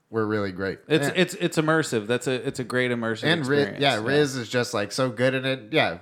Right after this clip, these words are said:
Speaker 1: I, I, I just, like, really sat down and watched that one, and I was happy I did.
Speaker 2: Mm-hmm. No, yeah.
Speaker 1: So I'll make it my three just 'cause I think it's good.
Speaker 2: No, yeah, yeah, yeah, yeah. A-, a-, absolutely. I, i-, if, if Chadwick didn't pass away, it, I'm,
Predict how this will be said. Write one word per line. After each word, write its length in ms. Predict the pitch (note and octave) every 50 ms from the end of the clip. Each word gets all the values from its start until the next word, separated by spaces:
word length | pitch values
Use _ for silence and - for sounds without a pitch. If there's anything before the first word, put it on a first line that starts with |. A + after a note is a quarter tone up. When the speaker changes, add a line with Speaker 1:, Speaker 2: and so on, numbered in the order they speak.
| - -
Speaker 1:
I, 200 | F#2 B2+ C3+ - - A2+ A#2+
I, 100 | B2+ B2+ - -
I 100 | A#2+ C#3
just, 200 | C#3 E3 D#3 -
like, 300 | C#3+ A#2+ G#2+ F#2+ - - A#2+ A#2 - _ _ -
really 300 | A#2 C3 C3+ B2+ A#2+ A2
sat 300 | - B2+ A#2 A2+ A2+ G#2+
down 200 | G#2 G#2+ A2 G#2+
and 80 | G2
watched 280 | F#2+ G2 G2+ G2+ - -
that 180 | B2+ A#2 A#2
one, 240 | B2 C3 C3 C#3 D3+ - -
and 320 | - G2 G2+ G2 G2 F#2 - -
I 280 | F#2+ F#2+ F#2 F#2 E2+ E2+ E2 - _ _ _ _ _ _ _
was 160 | - G2 F2 -
happy 300 | E2+ - - - E2 E2
I 40 | -
did. 240 | D#2+ E2+ F2 - - _ _ _ _ _ G#2+
Speaker 2:
Mm-hmm. 200 | G2+ G#2+ G2+ F#2 F2+ _ _ _ _ _ _ _ _ -
No, 280 | A#2 A2+ F#2+ - - - -
yeah. 180 | G#2 - -
Speaker 1:
So 160 | - - A#2 A2+
I'll 80 | A#2
make 160 | A#2 A2+ G2+
it 80 | F#2+ E2+
my 120 | F#2 F2+
three 200 | - - F#2 F2+
just 180 | E2+ F2+ - -
'cause 140 | - F#2+ F#2
I 80 | F2+
think 180 | E2+ F#2 F2+ F2
it's 160 | F2+ F2+ -
good. 200 | - F2 F2 E2+ -
Speaker 2:
No, 160 | C3 D3 D#3+
yeah, 180 | D3 C#3+ C#3+ C#3
yeah, 220 | C3 C#3 C#3 C3+ B2
yeah, 200 | C#3 D3 A#2+ - - -
yeah. 80 | A2+ B2 A#2+ -
A-, 40 | A2+
a-, 200 | A#2 G#2 A2 A#2
absolutely. 560 | A2 - - A2+ A2 A2+ G#2+ F#2+ F#2+ F#2 F2 -
I, 60 | -
i-, 360 | B2 C#3 C#3 - D3+ D3+ C#3+ -
if, 380 | D3+ C#3+ C3 - - - - _ _ _ _ _ _ _ _ _ _ _ _ _ _ _ _
if 180 | - A#2+ G#2 -
Chadwick 400 | - - A2+ A2+ A2+ A#2 B2+ A#2+
didn't 180 | A2 A2 A2 G#2+
pass 300 | - G#2+ F#2+ G2 - -
away, 320 | G#2+ G2+ F#2+ F#2 F#2 F#2+ - -
it, 180 | A2+ F#2 - -
I'm, 280 | F#2+ F#2+ E2 D2+ C#2+